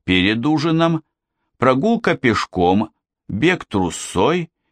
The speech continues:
бег в течение тридцати минут в зависимости от ваших физических возможностей.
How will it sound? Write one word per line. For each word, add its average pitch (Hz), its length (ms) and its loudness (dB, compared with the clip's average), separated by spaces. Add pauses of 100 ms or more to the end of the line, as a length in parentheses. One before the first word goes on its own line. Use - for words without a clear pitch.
(100)
бег 98 300 -2
в - 40 -20
течение 117 600 0
тридцати 92 560 -2
минут 87 540 -2 (240)
в - 60 -12
зависимости 151 720 0
от 101 200 0
ваших 107 380 0
физических 92 680 -4
возможностей. 80 840 -4